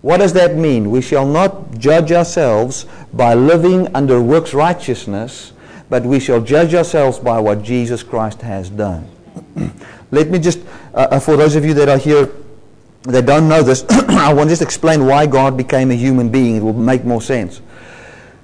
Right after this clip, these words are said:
When Adam sinned, he was a human. And he was the representative of the human race.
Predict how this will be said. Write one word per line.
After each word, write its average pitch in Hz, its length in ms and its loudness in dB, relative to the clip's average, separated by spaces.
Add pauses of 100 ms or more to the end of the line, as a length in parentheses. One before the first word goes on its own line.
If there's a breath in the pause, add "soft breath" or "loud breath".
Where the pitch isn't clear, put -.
(1600 loud breath)
When 214 340 4
Adam 220 380 4
sinned, 170 480 0 (400 loud breath)
he 147 60 2
was 147 240 4
a 160 80 2
human. 156 500 2 (1500 soft breath)
And 175 260 2
he 196 200 4
was 214 240 2
the 190 80 2
representative 170 880 2
of 143 200 0
the 143 100 0
human 135 280 0
race. - 580 -2